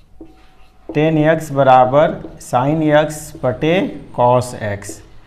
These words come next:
तो tan x का मान कितना आया है यहाँ पर, देखिए tan एक्स का माइनस पाँच बटे बारह है, माइनस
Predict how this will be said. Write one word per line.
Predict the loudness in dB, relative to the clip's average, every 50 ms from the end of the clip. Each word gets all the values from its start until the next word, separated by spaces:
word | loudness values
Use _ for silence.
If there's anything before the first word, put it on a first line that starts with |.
| -20 -20 -20 -20 -20 -20 -8 -4
तो | -4 -4 -4 -2
tan | 0 0 2 4 4
x | 4 2 2 0
का | -2 -2 -2
मान | 0 0 0 0 0
कितना | -2 -4 -8 -4 0 2 4
आया | 4 4 2
है | 0 0
यहाँ | -2 -2 -4 -4
पर, | -4 -4 -4 -4 -6 -10 -16 -20 -20 -20 -20 -20 -20 -20 -20 -20 -20 -20 -20 -14 -8
देखिए | -6 -4 -4 -4 -2
tan | -2 -2 0 0
एक्स | 0 0 -2 -2
का | -4 -2
माइनस | 0 0 0 0 0 -2 -2 -2 -2
पाँच | 0 0 0 0 0
बटे | -2 -2 0 0 0
बारह | 4 4 4 6 6 6 6
है, | 4 2 -4 -6 -10 -16 -20 -20 -20 -20 -20 -20 -20 -20 -14 -6
माइनस | -4 -2 -2 0 -2 -2 -4